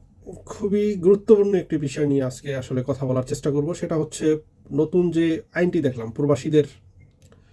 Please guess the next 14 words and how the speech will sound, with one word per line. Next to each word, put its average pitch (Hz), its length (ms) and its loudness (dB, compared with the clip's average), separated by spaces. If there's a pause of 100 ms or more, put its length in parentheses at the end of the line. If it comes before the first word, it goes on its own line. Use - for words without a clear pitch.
(200)
দেশে 156 200 4
যাওয়ার 156 240 0
ক্ষেত্রে 147 260 -2
আসলে 143 360 2
মোবাইলের 147 580 4 (240)
যে 139 360 2
বিধিমালা 151 540 4
নতুন 131 260 0
করে 127 260 -2
দেওয়া 123 360 -4
হয়েছে 123 480 -4 (640)
এবং 131 420 -2 (100)
সেখানে 151 380 -2
আসলে 139 360 0